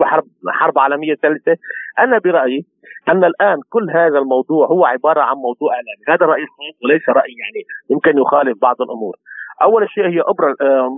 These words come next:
حقني للت-، لتقدير أوكرانيا، لأنه أول شيء خلينا نكون واقعيين. بز-،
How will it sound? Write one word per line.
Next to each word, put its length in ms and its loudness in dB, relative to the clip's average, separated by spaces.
حقني 400 -2
للت-، 380 -8
لتقدير 520 0
أوكرانيا، 440 0
لأنه 340 0
أول 280 2
شيء 160 -12
خلينا 220 0
نكون 240 -4
واقعيين. 420 -2
بز-، 260 0